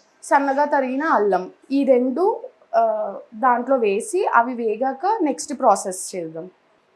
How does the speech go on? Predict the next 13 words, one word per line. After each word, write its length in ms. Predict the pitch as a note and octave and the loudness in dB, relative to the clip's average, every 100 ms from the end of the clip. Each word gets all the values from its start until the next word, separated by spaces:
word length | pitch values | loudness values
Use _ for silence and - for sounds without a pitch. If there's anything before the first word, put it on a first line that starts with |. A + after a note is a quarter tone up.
| - | -12
ఇప్పుడు 240 | A#3+ C4+ D4+ | -12 -6 2
ఆయిల్ 400 | B3 A3+ C#4 D4+ | 4 4 0 -4
హీట్ 300 | C4+ B3+ B3 | -6 -6 -6
ఎక్కింది. 600 | - G3+ F3+ F#3+ D4 - _ _ _ _ _ | -8 -12 -14 -12 -14 -16 _ _ _ _ _
So, 80 | D4+ | -12
ఫస్ట్ 580 | C#4+ C#4 B3+ C#4 C#4 E4 F#4+ A4+ - - | -8 -4 -2 -2 -6 -8 -8 -8 -20 -4
కొంచెం 380 | C4+ C4+ D#4 D#4 | -2 -2 -2 -2
జీలకర్ర 400 | B3+ A#3 A#3+ A#3 | -2 -4 -4 -4
వేసుకుందాం, 640 | G3+ G3 - F#3 F#3 C#4 - _ _ _ _ _ _ _ _ _ _ _ _ _ _ _ _ - | -4 -6 -10 -10 -8 -8 -10 _ _ _ _ _ _ _ _ _ _ _ _ _ _ _ _ -6
తర్వాత 520 | B3+ A#3+ B3+ D4 F4 - _ _ _ _ _ _ _ _ _ - | -4 -4 -8 -6 -10 -10 _ _ _ _ _ _ _ _ _ -4
సన్నగా 540 | C#4+ B3 B3+ C4 D4 | 4 4 4 0 0
తరిగిన 760 | D4+ C#4+ B3 C4+ C4 B3+ B3 A#3 _ _ | 0 -2 -2 -4 -4 -4 -6 -10 _ _
వెల్లుల్లి, 680 | G#3+ A#3 A3 A3+ A#3 C#4+ B4+ | -6 -4 -4 -4 -6 -6 -8